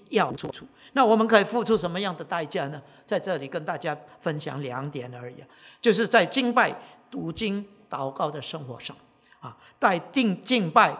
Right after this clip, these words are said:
读经、祷告的生活上啊，我们可以看P P T啊。那为什-，什么意思呢？因为当我们要敬拜，我们要读经，面祷告，我们要付出什么？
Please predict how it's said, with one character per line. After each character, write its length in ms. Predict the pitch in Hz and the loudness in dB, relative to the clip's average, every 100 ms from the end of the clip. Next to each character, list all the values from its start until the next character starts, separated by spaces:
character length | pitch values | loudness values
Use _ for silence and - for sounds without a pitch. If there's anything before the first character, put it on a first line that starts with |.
| - - _ | -14 -20 _
读 240 | - 156 165 | -6 -4 -2
经、 320 | 233 208 202 - - _ - | 2 2 0 -8 -20 _ -4
祷 180 | 131 | -2
告 240 | 131 180 143 | -2 0 0
的 240 | 131 123 - | -2 -14 -16
生 420 | - - 160 143 127 | -14 -10 -10 -10 -14
活 180 | 117 | -14
上 220 | 127 175 131 _ _ | -12 -12 -12 _ _
啊， 120 | - - | -18 -16
我 100 | 120 | -16
们 80 | 127 | -14
可 140 | 127 | -14
以 20 | 131 | -10
看 300 | 143 123 123 - - | -8 -10 -12 -20 -16
P 140 | 185 | -10
P 100 | 151 | -10
T 300 | 160 165 151 | -8 -8 -8
啊。 160 | - - - - - | -14 -20 -20 -20 -2
那 280 | 320 233 - - - _ _ _ - | 2 2 0 -20 -20 _ _ _ -2
为 100 | 277 | -2
什-， 160 | - - - | -2 -6 -2
什 160 | 233 | -2
么 80 | 254 | 0
意 100 | 247 | -2
思 220 | 185 247 | 0 0
呢？ 180 | 214 214 - _ - | -2 -6 -16 _ -4
因 120 | - | 2
为 100 | 277 | 4
当 160 | 277 262 | 6 6
我 80 | 226 | 4
们 100 | 196 | 6
要 100 | 233 | 4
敬 320 | 226 269 190 | 6 4 4
拜， 260 | - 190 160 - | 0 -2 -4 -10
我 120 | - 220 | 0 2
们 120 | 226 | 6
要 140 | 262 | 6
读 240 | 240 196 180 | 4 2 2
经， 180 | 254 | 2
面 240 | 226 226 208 | 4 0 0
祷 140 | 147 | -4
告， 480 | 139 202 139 - - | 0 0 0 -10 -14
我 180 | - 160 | 0 0
们 240 | 156 143 170 | 2 -2 0
要 200 | 185 147 | 0 0
付 640 | - - 226 220 220 220 | -4 -4 2 4 4 0
出 580 | - - 220 208 - - - - _ _ _ _ _ _ _ _ _ _ _ | 0 6 8 8 4 -16 -20 -20 _ _ _ _ _ _ _ _ _ _ _
什 140 | - | -2
么？ 180 | 147 160 | 0 0